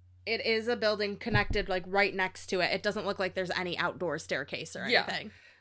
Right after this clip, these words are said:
Speaker 2: Like, it's probably on that third floor of that other building, so that's why they have that skylight.
Speaker 1: Right.
Speaker 2: But, like, that's probably about it. The hotel had the first elevator west of the Mississippi.
Speaker 1: Ooh.
Speaker 2: Yeah.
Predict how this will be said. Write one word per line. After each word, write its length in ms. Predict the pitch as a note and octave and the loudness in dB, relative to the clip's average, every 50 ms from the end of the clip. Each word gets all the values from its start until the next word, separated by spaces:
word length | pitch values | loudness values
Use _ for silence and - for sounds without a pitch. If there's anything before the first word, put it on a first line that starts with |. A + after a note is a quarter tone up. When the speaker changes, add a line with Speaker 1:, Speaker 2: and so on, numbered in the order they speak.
| _ - | _ -2
Speaker 2:
Like, 260 | A#3+ B3 A#3 G#3 G#3 - - | 0 0 0 0 -4 -16 -8
it's 260 | - - C#4+ C#4 - | -2 -2 -2 -2 0
probably 520 | - - D4+ D#4 F4+ F#4 - D4+ C#4+ A#3+ - - | 2 2 2 4 4 0 0 0 -2 -2 0 2
on 220 | A3 A3+ A#3+ C4 | 4 4 4 4
that 260 | C4 B3 A#3 - - - | 4 0 0 0 0 0
third 260 | C4+ C4 C4 C4 - | 2 2 2 0 -2
floor 320 | - C4+ B3 B3+ C4+ D4 | -4 -2 0 0 0 0
of 80 | C#4+ C#4+ | -2 0
that 160 | C#4 A#3+ A3+ | -2 0 0
other 220 | A#3 A#3 A#3+ A#3+ | 0 -2 -2 -4
building, 440 | A#3+ A#3 A3 A3+ A#3 C4 C4+ C#4 C#4+ | -4 -2 -2 -2 0 0 -2 -2 -4
so 140 | C4 - A3 | -8 -8 -4
that's 220 | G3+ G3+ G3+ - | -2 -2 -2 -2
why 100 | - G3+ | -4 -4
they 100 | F#3 F#3 | -4 -4
have 180 | F#3 F#3+ F#3 F3 | -4 -6 -8 -8
that 180 | F3+ E3 - - | -8 -10 -10 -14
skylight. 520 | - - E3+ E3 F3 F#3+ G#3 A#3+ D4 D#4 | -8 -6 -6 -4 -4 -4 -4 -4 -4 -2
Speaker 1:
Right. 160 | G#3+ G3 F3 | -2 0 0
Speaker 2:
But, 160 | F#3 E3 - | 0 -2 -2
like, 400 | E3 F#3 E3+ E3 D#3+ - - - - _ - - - - - _ - - - | 0 0 0 0 -2 -6 -12 -20 -20 _ -20 -20 -20 -20 -20 _ -20 -14 -12
that's 160 | F#3+ F3+ - | -12 -12 -10
probably 440 | - F3 D#3 D#3+ D#3+ E3 D#3+ D#3 E3 | -8 -8 -8 -8 -10 -16 -14 -14 -14
about 260 | E3+ E3 E3 F3 F3+ | -10 -6 -6 -4 -4
it. 180 | F3+ E3+ E3 - _ _ _ _ _ _ _ _ _ _ _ _ _ _ _ _ _ _ _ _ | -4 -6 -8 -10 _ _ _ _ _ _ _ _ _ _ _ _ _ _ _ _ _ _ _ _
The 460 | - B3 B3+ B3 B3 B3 B3 B3 B3 A#3+ | -10 -6 -4 -2 -2 0 0 0 0 -2
hotel 520 | - C4+ C4+ C4+ - D#4 C#4+ D4+ G4+ G4+ - - | -2 -2 -4 0 4 4 6 6 4 0 0 4
had 260 | D4 B3+ A#3+ A#3 - | 6 6 6 6 2
the 200 | B3 A#3 A#3 A3+ | -6 -6 -6 -8
first 520 | - - - E4 E4+ G4 F#4+ - - - - - | -8 -2 2 4 4 4 2 0 -10 -12 2 4
elevator 520 | C4 C#4 D4 C#4+ B3+ C#4 C4+ B3+ B3+ C4 | 4 6 6 4 4 2 4 6 4 4
west 360 | A3 - A3 A#3+ B3 - - | 4 4 4 4 4 2 -6
of 100 | B3 G#3+ | -6 -4
the 100 | G3+ G#3 | -4 -4
Mississippi. 960 | G3+ G3+ G#3+ A3 G#3+ - A3 F#3+ - - G3 F#3+ F#3+ - F#3+ - - G3 G#3 - | -4 -2 -4 -4 -4 -6 -8 -8 -6 -2 -2 -2 -2 -4 -10 -16 -14 -16 -4 2
Speaker 1:
Ooh. 640 | B3 D#4+ B4+ E5+ C5 F#4+ B3 G#3 F#3 E3+ F3 F3+ E3+ - _ _ _ _ - | 4 6 8 10 10 8 8 6 4 2 -2 -4 -8 -14 _ _ _ _ -2
Speaker 2:
Yeah. 260 | G3 G3 A3 A#3+ A3 | 2 2 2 0 -2